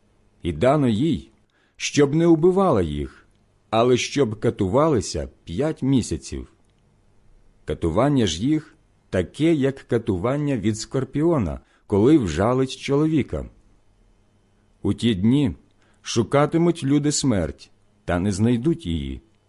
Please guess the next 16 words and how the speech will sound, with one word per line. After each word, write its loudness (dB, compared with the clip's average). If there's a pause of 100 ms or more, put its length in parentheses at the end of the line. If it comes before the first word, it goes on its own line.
(540)
Бажатимуть 2
умерти, 0 (420)
та -2
втече -2
смерть -2
від -8
них. -4 (2250)
А 0
виглядом 0
сарана 0
подібна 0
до 0
коней, 0 (160)
приготованих 2
на 2
війну. 0